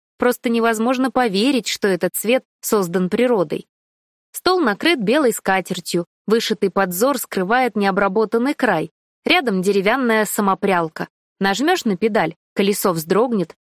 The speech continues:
пугливо натянет нить. Что делают с ней, я пока не знаю. В начале лета у прялки отпуск, а зимой,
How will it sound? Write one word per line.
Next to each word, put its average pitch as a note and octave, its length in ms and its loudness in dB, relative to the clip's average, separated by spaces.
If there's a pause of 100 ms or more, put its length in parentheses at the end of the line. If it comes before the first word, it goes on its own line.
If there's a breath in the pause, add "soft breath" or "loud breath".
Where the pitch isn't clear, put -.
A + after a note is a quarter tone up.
(140)
пугливо A3 380 2
натянет G#3+ 580 0
нить. F3 280 -4 (240)
Что - 260 -2
делают F#3+ 420 0
с - 80 -6
ней, G3+ 160 0
я G3+ 120 0
пока A3 280 0
не C4 160 -2
знаю. B3 360 0 (300)
В G#3 60 -2
начале C#4 400 2
лета B3 320 0
у F#3+ 80 0
прялки A3 380 0
отпуск, F3+ 540 -2 (200)
а A#3 100 0
зимой, C4 380 0